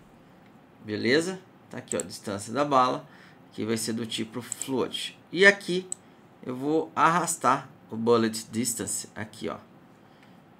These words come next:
Arrastei ele pra cá, peguei o valor e aí eu vou ligar aqui, ó.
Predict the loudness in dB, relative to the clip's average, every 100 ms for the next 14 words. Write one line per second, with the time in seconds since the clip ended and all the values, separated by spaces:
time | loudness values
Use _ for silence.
0 | -20 -14 -12 -8 -4 -4 -2 -2 4 6
1 | 6 0 -18 -14 -14 -14 -8 -6 0 0
2 | 2 2 2 2 0 -2 -10 -20 -20 -20
3 | -20 -8 -4 -2 -2 -2 -4 0 0 0
4 | -4 -6